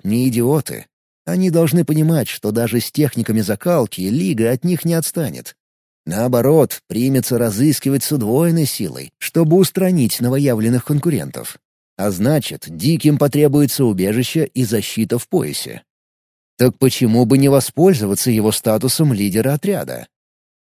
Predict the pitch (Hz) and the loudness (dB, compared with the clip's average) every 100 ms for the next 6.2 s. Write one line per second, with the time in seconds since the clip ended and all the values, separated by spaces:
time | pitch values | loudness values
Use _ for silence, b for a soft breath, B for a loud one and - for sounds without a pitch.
0 | _ 131 98 82 78 98 127 123 135 131 | _ -2 -2 -2 -2 2 2 4 4 2
1 | 120 143 127 120 120 - 113 95 87 92 | 0 2 2 2 2 0 -4 -2 -4 -2
2 | 110 - 156 135 113 110 107 104 - 107 | -4 -2 2 4 4 2 2 0 -2 0
3 | 135 151 - 120 131 131 120 127 135 - | 2 2 0 0 0 0 2 2 2 0
4 | 127 - 127 135 - 120 110 101 87 107 | -2 0 0 0 -2 -4 -2 -2 0 0
5 | 123 127 107 113 104 117 160 180 95 69 | 0 0 2 0 0 0 2 2 -2 -6
6 | 67 | -12